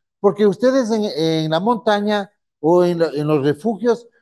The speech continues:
no van a poder convivir con personas que tienen creencias totalmente diferentes. De, y para nosotros, por ejemplo,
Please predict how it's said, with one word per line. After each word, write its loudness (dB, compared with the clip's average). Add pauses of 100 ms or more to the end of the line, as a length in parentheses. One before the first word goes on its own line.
no 2
van 2
a 0
poder 2
convivir -2
con -4
personas -6
que -6
tienen -6 (340)
creencias 2
totalmente -2
diferentes. -2
De, 2
y -2 (420)
para 2
nosotros, 0
por -2
ejemplo, 0